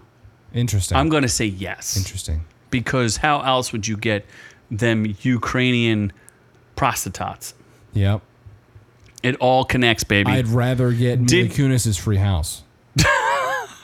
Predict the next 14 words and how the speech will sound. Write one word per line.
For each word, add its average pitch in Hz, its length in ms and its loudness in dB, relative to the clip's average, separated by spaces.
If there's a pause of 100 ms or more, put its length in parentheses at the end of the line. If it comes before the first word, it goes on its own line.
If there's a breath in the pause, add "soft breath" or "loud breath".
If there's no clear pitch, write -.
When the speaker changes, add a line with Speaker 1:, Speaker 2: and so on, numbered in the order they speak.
(680 loud breath)
Speaker 2:
Apparently, 196 560 4
this 165 200 2
is, 156 100 2
is 202 380 0
a 202 60 4
really 277 340 4
dumb 311 240 4
idea, 302 520 4
sweetheart, 277 640 4
as 226 240 4
we 269 120 2
give 269 240 2
away 294 460 4
our 262 480 4